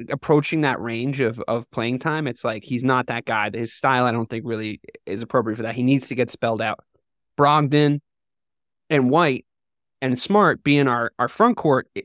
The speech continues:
is great, but, like, you're one or two injuries away from needing somebody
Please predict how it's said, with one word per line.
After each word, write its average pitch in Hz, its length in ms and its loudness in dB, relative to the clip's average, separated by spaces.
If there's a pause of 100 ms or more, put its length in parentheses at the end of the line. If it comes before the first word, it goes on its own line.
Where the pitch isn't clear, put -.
is 120 240 -4
great, 165 520 2
but, 127 160 2
like, 120 240 -2
you're 135 100 0
one 185 260 2
or 156 80 4
two 143 240 0
injuries 123 320 -2
away 113 240 -2
from 113 200 -8
needing 113 240 -6
somebody 110 560 -6